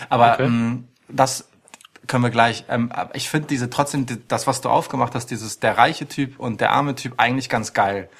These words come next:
Speaker 1: Das ist eigentlich der total schöne Antagonismus.
Speaker 2: Ja.
Speaker 1: Ähm,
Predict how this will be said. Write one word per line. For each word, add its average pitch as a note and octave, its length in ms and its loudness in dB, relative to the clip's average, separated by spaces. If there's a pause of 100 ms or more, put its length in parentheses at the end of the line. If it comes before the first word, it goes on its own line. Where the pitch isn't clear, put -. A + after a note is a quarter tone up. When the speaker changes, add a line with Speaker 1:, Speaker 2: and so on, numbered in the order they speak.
(300)
Speaker 1:
Das A2 120 -4
ist - 60 -2
eigentlich C3 160 2
der B2+ 140 -2
total C3 320 2
schöne C3 280 0
Antagonismus. B2+ 840 -2 (480)
Speaker 2:
Ja. D3 240 2
Speaker 1:
Ähm, A#2 460 -2